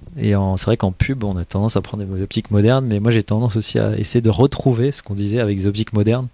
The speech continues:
le look des an-, optiques anciennes, donc avec des filtres. Mais des, du coup, on fait des tests avec des, euh, des silhouettes pour retrouver quelque chose. Parce que des fois, on n'a pas la possibilité. J'ai remarqué que les optiques, euh, les séries anciennes, déjà, c'est très difficile avec les moteurs de points, des fois.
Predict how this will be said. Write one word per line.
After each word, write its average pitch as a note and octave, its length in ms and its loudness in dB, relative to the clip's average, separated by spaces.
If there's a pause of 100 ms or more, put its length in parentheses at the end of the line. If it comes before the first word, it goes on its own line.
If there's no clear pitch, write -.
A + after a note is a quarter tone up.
(260)
le A2 120 4
look C#3 220 4
des A#2 180 2 (240)
an-, A#2 140 0 (120)
optiques A2 280 0
anciennes, A#2+ 380 2 (580)
donc G#2+ 160 0
avec G#2+ 140 2
des G#2 120 2
filtres. - 400 -2 (640)
Mais G2+ 280 4
des, G2 120 0
du F#2+ 140 0
coup, - 100 -6
on B2+ 60 -2
fait A2+ 140 0
des F#2+ 120 2
tests - 420 0
avec F#2 280 -2
des, F2+ 260 0
euh, F2 140 -2 (240)
des F2+ 160 -12
silhouettes G#2+ 680 0 (200)
pour F2 140 -2
retrouver A2 420 2
quelque G2+ 300 -2
chose. G#2 240 -4
Parce G2+ 100 -4
que - 80 0
des G#2 100 2
fois, C3+ 140 2
on B2+ 40 4
n'a A2+ 60 4
pas C3+ 200 2
la C3 100 4
possibilité. A#2+ 460 0
J'ai B2+ 80 2
remarqué G#2 280 -2
que A#2 80 -4
les G2+ 120 0
optiques, G#2+ 320 -6
euh, G2 120 0
les F#2+ 100 -2
séries B2+ 280 2
anciennes, C3+ 380 0 (480)
déjà, A2+ 160 4
c'est - 160 -4
très - 200 0
difficile C3+ 340 0
avec A#2+ 200 0
les G#2 60 0
moteurs A2 320 -2
de G#2+ 80 0
points, A2+ 240 -6
des G2+ 80 -4
fois. G#2+ 160 -10